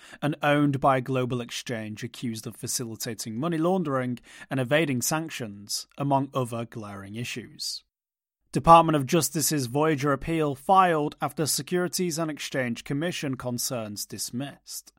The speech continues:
Voyager Digital put up virtually all of its assets for auction on September thirteenth. Sam Bankman-Fried's crypto exchange F T X dot U S had the winning bid, but then it went bankrupt.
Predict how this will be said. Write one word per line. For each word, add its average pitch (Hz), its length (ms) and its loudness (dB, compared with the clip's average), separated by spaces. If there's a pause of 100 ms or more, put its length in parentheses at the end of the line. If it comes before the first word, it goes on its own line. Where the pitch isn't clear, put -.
(440)
Voyager 175 380 8
Digital 170 520 2
put - 260 -2
up 156 100 -2
virtually 143 560 0
all 147 220 2
of 131 80 -2
its 131 160 -2
assets 156 440 -2
for 143 200 -2
auction 170 460 0 (220)
on 147 80 -2
September 151 520 0
thirteenth. 123 840 -6 (260)
Sam 165 320 6
Bankman-Fried's 147 800 2
crypto 151 340 -4
exchange 131 500 -2
F 127 200 -6
T - 180 -2
X - 240 -6
dot 120 180 -8
U 117 160 -4
S 175 380 0 (240)
had 170 160 0
the 170 80 6
winning 123 320 2
bid, 143 440 0 (360)
but 160 160 -2
then 175 140 8
it 185 100 4
went 175 260 2
bankrupt. - 800 -2